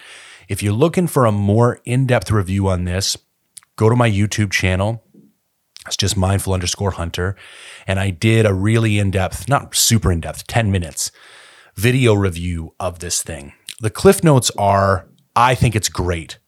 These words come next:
It's a, it's, it's not cheap, but it definitely works.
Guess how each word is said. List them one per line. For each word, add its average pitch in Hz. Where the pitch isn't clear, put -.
It's -
a, 98
it's, -
it's 95
not 123
cheap, -
but 95
it 85
definitely 131
works. 87